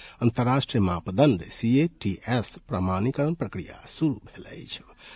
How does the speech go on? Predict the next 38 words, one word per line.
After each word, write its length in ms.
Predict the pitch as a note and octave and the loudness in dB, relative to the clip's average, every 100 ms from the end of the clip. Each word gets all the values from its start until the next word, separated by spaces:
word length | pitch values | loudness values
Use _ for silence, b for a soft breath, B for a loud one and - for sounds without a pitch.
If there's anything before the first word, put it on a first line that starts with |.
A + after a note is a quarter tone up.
| B | B
सन 220 | C#3+ C#3+ | 6 6
दू 60 | G#2 | 6
हजार 240 | F#2 - | 0 -4
बाईस 260 | F#2+ B2+ E3+ | -2 0 2
में 80 | A3+ B B | 2 B B
इकतालीस 680 | A2+ - _ - A#2+ D3 - | -8 -8 _ 2 4 4 0
टा 140 | E2+ - | -6 -2
वयस्क 300 | A#2+ B2+ - | 0 0 -2
बाघ 200 | F2 - - | -8 -10 -8
रहल। 220 | G#2 A2+ G#3+ - | -2 0 -2 -6
परसा 340 | F#2+ G2+ G2+ | -8 -2 0
निकुंज 320 | F2 F#2 C3+ | 0 0 2
में 100 | E3 | 2
सन 240 | A3 D3 B2 | 2 2 2
दू 80 | G2+ | 2
हजार 220 | G2 F2 | -2 -4
छब्बीस 420 | - - F#2+ D3 - | -8 -8 -2 -2 -2
के 100 | G2+ | -6
गणना 280 | G2 F#2+ C#3+ | -4 0 4
अनुसार 320 | D#3+ - F#3+ | 2 2 -4
बाघ 200 | A#2 E2+ - | -4 -6 -8
के 160 | - | -18
संख्या 360 | - C3 C3+ F#3 - B B | -4 -2 0 -2 -6 B B
इकहत्तर 480 | - - - - D#3 | -6 -4 -4 0 0
पहुंचलाक 520 | - D#2+ - A2 G2+ E2 | 0 -8 -8 -10 -8 0
बाद 420 | A2 D#3 - F3 B B | 4 4 0 -8 B B
संरक्षण 480 | - G#2 A#2+ - F3+ | 0 2 2 2 0
उपलब्धि 500 | D#3 F#2+ E2 E2 A#2 | 0 -2 -8 0 0
के 180 | - G3+ | 0 -4
दीर्घकालीन 640 | G2 F2 - G#2 C3 E3+ | -4 -4 -2 0 2 0
आ 80 | C3+ | 0
गुणस्तरीय 600 | F#2+ F#2+ F#2+ - A2 D3 | 0 0 -2 -4 -2 0
व्यवस्थापन 640 | A#2+ E2+ - - - F3 C#3+ | -2 -4 -10 -10 -2 2 2
में 140 | - B B B | -2 B B B
रूपांतरण 520 | G#2+ A2 G#2 A#2 D#3 | 0 4 4 4 2
करबाक 460 | - - - - - | 0 -8 -6 -6 -2
लेल 120 | F#3 - | -4 -6
सीएटीएस 800 | - A#2 D3 - - E3 E2 - | -2 2 2 0 -10 -8 -8 -10